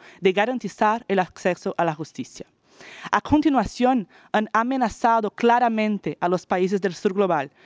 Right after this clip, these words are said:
que quieren avanzar con el proceso con la desinversión. Llevamos diez años escuchando declaraciones similares por parte de las asociaciones empresariales,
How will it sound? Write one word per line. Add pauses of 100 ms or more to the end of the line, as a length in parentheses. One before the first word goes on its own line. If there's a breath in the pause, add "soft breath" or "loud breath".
(160 loud breath)
que
quieren
avanzar
con
el
proceso
con
la
desinversión. (580 loud breath)
Llevamos
diez
años
escuchando
declaraciones
similares
por
parte
de
las
asociaciones
empresariales,